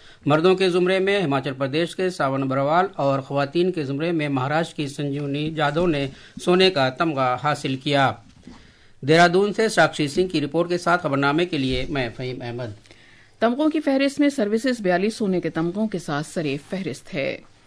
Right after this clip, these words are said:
Speaker 2: ممبئی اوپن ٹینس ٹورنامنٹ میں آج بھارت ہالینڈ کی جوڑی پرارتھنا تھمبارے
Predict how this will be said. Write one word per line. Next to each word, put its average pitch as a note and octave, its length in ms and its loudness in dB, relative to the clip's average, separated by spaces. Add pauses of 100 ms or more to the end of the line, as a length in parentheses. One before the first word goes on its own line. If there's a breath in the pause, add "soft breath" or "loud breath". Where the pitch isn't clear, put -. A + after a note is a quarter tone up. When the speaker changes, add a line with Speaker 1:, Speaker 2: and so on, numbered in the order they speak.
(420 soft breath)
Speaker 2:
ممبئی A#3+ 260 2
اوپن C4+ 260 2
ٹینس B3 300 0
ٹورنامنٹ A#3+ 460 0
میں A#3 80 -2
آج G3+ 200 -2
بھارت G3+ 300 -2
ہالینڈ F3 360 -2
کی F3+ 80 -6
جوڑی F#3 280 -2
پرارتھنا E3 400 -4
تھمبارے F3+ 500 -4